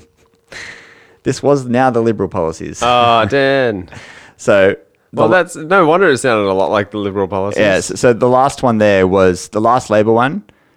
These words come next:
Speaker 1: was the super contribution caps threshold. So the
Speaker 2: Ah,
Speaker 1: Liberal
Speaker 2: okay.
Speaker 1: Party ones were the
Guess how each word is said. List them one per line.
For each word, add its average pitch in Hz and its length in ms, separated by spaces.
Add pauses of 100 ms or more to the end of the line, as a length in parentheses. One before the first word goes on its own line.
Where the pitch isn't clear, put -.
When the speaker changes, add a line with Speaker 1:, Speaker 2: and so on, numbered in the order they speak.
(140)
Speaker 1:
was 98 240
the 95 340
super 107 500
contribution 90 600
caps - 380
threshold. - 640
So 101 80
the 104 40
Speaker 2:
Ah, 101 140
Speaker 1:
Liberal 131 240
Speaker 2:
okay. - 60
Speaker 1:
Party 98 240
ones 92 360
were 101 140
the 90 240